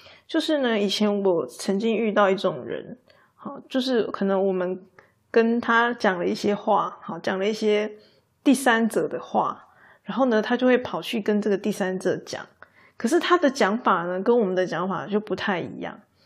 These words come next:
好，变成是说我跟他讲是一回事，他讲给对方又是另外一回事。那以前呢，就会觉得说，哎呀，这样子他是不是故意要挑拨离间啊？好，可是，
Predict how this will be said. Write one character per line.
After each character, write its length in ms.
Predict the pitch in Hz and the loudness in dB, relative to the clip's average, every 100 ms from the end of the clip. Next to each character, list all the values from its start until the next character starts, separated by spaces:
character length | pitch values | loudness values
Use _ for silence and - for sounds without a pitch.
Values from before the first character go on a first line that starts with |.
| _ _ | _ _
好， 220 | - - - | -20 -20 -2
变 140 | 262 | 2
成 100 | 226 | 4
是 100 | 233 | 4
说 180 | 247 240 | 4 6
我 140 | 220 180 | 8 6
跟 140 | 233 | 4
他 140 | 262 | 4
讲 240 | 262 196 170 | 2 0 -2
是 120 | 196 | -2
一 100 | 190 | 0
回 160 | 190 160 | 0 -4
事， 300 | - - - | -8 -12 -10
他 180 | - 277 | 0 2
讲 200 | 285 196 | 4 2
给 120 | 180 | 0
对 220 | 170 196 | 0 0
方 180 | - 170 | 0 -2
又 180 | 208 254 | 2 4
是 180 | 220 202 | 4 0
另 140 | 185 | -2
外 200 | 175 170 | -2 -4
一 40 | 165 | -6
回 220 | - - | -10 -10
事。 340 | - - - - _ _ _ _ _ - - - - - - | -10 -10 -10 -14 _ _ _ _ _ -20 -20 -20 -20 -6 -2
那 100 | - | 0
以 120 | 214 | 0
前 280 | 196 208 208 | 2 2 4
呢， 180 | 214 | 2
就 140 | 220 285 | 4 4
会 120 | 294 | 4
觉 160 | - 220 | 4 4
得 140 | 226 | 4
说， 280 | 226 247 233 | 2 2 2
哎 120 | - | 0
呀， 200 | 185 170 | -2 -4
这 100 | - | -2
样 160 | 254 240 | 0 0
子 300 | 214 190 175 | -2 -6 -10
他 180 | - 233 | -6 -4
是 120 | 247 | 0
不 80 | 240 | -2
是 240 | 226 240 220 | -2 -4 -2
故 280 | 240 220 | 0 0
意 80 | 226 | 0
要 180 | 220 196 | 0 -2
挑 240 | - 180 | -4 -4
拨 260 | 170 196 202 | -2 2 2
离 180 | 185 175 | 2 -4
间 360 | - 175 160 | -2 -2 -2
啊？ 180 | 160 76 - _ _ - _ | -8 -12 -14 _ _ -20 _
好， 200 | - - | -18 -16
可 120 | - 208 | -8 0
是， 260 | 349 320 | 2 2